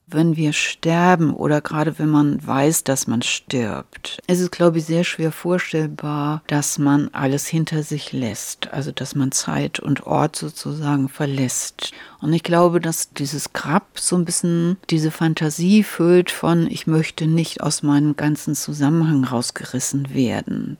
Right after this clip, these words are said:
Ne? Ich möchte irgendwie ein bisschen eingebettet sein in das, wo ich früher eben zu Lebzeiten auch eingebettet war.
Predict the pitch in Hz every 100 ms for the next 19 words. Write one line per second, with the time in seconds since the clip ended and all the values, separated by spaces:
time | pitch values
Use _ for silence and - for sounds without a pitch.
0 | - 185 277 - - 170 185 - - -
1 | 165 165 - 156 156 160 156 160 147 156
2 | 165 - 147 135 131 - 156 139 127 120
3 | 104 131 147 147 - - - - - -
4 | - - - 165 - 165 165 160 185 156
5 | 143 147 147 - - 147 156 - 202 -
6 | - 127 123 131 - 110 - - - 151
7 | 120 98 -